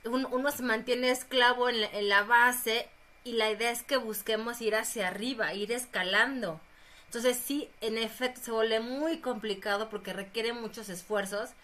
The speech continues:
y mucha conciencia sobre lo que implica el esfuerzo a largo plazo con el resultado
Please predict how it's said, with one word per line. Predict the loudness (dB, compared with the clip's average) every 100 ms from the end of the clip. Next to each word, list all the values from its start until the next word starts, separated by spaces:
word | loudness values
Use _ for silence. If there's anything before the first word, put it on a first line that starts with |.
| -20 -20 -20 -12 -2
y | 0
mucha | 0 -2 -4 -2
conciencia | -2 -2 -4 -8 -2 -2 -2 -4 -2 4 4 4 -2 -10
sobre | -4 0 0 2
lo | 0 -2
que |
implica | -6 -6 -4 0 0 0
el | -2 -2
esfuerzo | -6 -4 -2 0 -2
a | 0
largo | 2 4 2 -4
plazo | -4 2 2 0 -4
con | 0 0
el | -2 -4
resultado | -4 -4 -8 -6 4 6 6 4 2